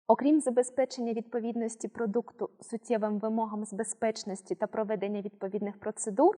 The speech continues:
законодавство як Європейського Союзу, так і України зобов'язує виробника або уповноваженого представника до моменту введення продукції в обіг чи в експлуатацію підготувати технічний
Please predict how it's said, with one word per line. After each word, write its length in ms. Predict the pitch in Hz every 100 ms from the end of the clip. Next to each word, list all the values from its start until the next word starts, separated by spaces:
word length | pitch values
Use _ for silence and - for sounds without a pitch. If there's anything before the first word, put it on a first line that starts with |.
| -
законодавство 880 | 208 240 254 285 220 226 - - 202
як 240 | 214 -
Європейського 680 | 233 247 254 240 - 208 214
Союзу, 500 | 208 214 208 202 196
так 220 | 185 202 208
і 20 |
України 720 | 196 - 196 190 294 392 220 - - -
зобов'язує 880 | 202 240 277 240 214 202 196 196 190
виробника 540 | 202 196 202 190 247 381 427 _
або 200 | - 202
уповноваженого 840 | 226 220 226 233 233 220 214 196 214
представника 880 | 214 208 - 208 214 214 214 180 170 - -
до 140 | 214
моменту 520 | 233 240 247 240 240
введення 540 | 233 214 233 180 185 180
продукції 720 | 214 196 202 190 - 202 208
в 100 | 202
обіг 260 | 208 180
чи 140 | - 202
в 60 |
експлуатацію 1120 | 175 - - 180 170 247 359 - - 202 165 190 -
підготувати 580 | 254 277 277 269 302 285
технічний 600 | 214 220 233 - 214